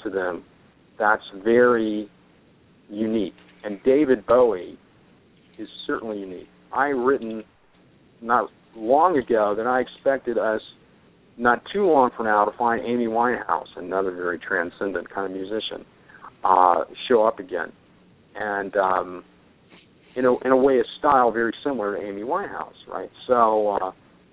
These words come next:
kind of looking the same and doing the same. And so we'll be, it'll be curious if there's a David Bowie Junior that shows up here in fifteen, twenty years, you know, thirty years.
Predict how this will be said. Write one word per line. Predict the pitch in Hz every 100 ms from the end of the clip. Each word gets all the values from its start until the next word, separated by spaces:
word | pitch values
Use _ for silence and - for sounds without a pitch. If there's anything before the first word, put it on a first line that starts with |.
| _
kind | - 110
of | 104
looking | 117 110
the | 98 117
same | 107 104 98
and |
doing | 95 98 95
the | 107 95 92
same. | 87
And | - _ _ _ _ _ _ _ _ _ _ _ _ _ _ _ - -
so | 127
we'll | 127
be, | 147 - -
it'll | 160 160
be | 165 -
curious | 220 120 -
if | 107
there's | 120 117
a | 107
David | 110 117 107 92
Bowie | 104 107 76 80 - _ _ _ _ -
Junior | 110 123 87 - - _ _ _ _ _
that | 101 -
shows | 117 104
up | 131 -
here | 92 82
in |
fifteen, | - 95 - 87 -
twenty | 92
years, | 82 80 - -
you | 92
know, | 85
thirty | - 92
years. | 78 78